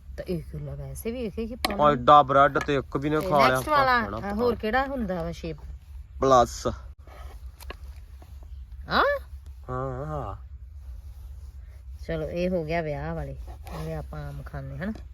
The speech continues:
Speaker 2: ਹਾਂ, ਉਹ ਇਹ ਤੋਂ ਵੀ ਵੈਸੇ ਛੋਟੇ ਹੁੰਦੇ ਵਿਆਹਾਂ ਵਾਲੇ, ਵੈਸੇ ਪਰ ਚੱਲ
Speaker 1: ਤੇ
Speaker 2: ਸਹੀ ਆ।
Speaker 1: ਹੋਰ? ਚਲੋ।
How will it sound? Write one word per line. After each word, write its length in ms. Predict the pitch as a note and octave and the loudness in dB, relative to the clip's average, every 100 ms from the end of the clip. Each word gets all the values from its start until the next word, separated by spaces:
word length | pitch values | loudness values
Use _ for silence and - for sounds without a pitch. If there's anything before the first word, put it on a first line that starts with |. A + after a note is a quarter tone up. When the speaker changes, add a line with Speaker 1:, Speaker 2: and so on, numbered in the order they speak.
| - | -10
Speaker 2:
ਹਾਂ, 120 | A2+ G#2+ | -8 -4
ਉਹ 220 | D3+ F#3 | 0 0
ਇਹ 60 | |
ਤੋਂ 180 | - G#3 | 2 2
ਵੀ 60 | A3 | 6
ਵੈਸੇ 200 | G3 E3 | 4 4
ਛੋਟੇ 360 | D#3 C3+ - | 0 -2 0
ਹੁੰਦੇ 200 | C#3+ C#3+ | 0 0
ਵਿਆਹਾਂ 180 | A2+ G#2 | -2 -2
ਵਾਲੇ, 280 | A#2+ A#2 D3+ | -2 0 0
ਵੈਸੇ 240 | E3 B2 | 0 -2
ਪਰ 200 | B2 C3+ | 0 -2
ਚੱਲ 180 | B2+ B2+ | -2 -2
Speaker 1:
ਤੇ 100 | F#3 | 0
Speaker 2:
ਸਹੀ 100 | G#3 | 4
ਆ। 40 | A3 | 4
Speaker 1:
ਹੋਰ? 240 | G#3+ A3+ - - - - - - | 4 2 -2 -14 -16 -16 -16 -10
ਚਲੋ। 120 | D3+ | -10